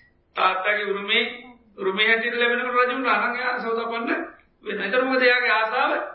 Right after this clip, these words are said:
ඉවරයි. ආසාව ඉවර නම් පස්සේ ආයේ දේවදත්ත ආගමට කතා කරන්න විදියක්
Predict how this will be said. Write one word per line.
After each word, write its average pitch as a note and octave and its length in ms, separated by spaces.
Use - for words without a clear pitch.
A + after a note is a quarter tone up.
ඉවරයි. A3+ 340
ආසාව B3+ 360
ඉවර B3 160
නම් B3 180
පස්සේ B3 200
ආයේ A#3 140
දේවදත්ත A3+ 360
ආගමට A#3 320
කතා A3 280
කරන්න A3 240
විදියක් B3 320